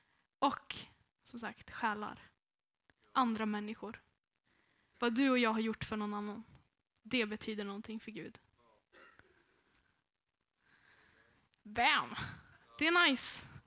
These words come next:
Okej, så, eh, det var typ det jag hade att säga.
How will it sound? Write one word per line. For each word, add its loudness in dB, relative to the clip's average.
Okej, 2
så, 4
eh, 6
det 2
var 6
typ 0
det 6
jag 4
hade 2
att 0
säga. 2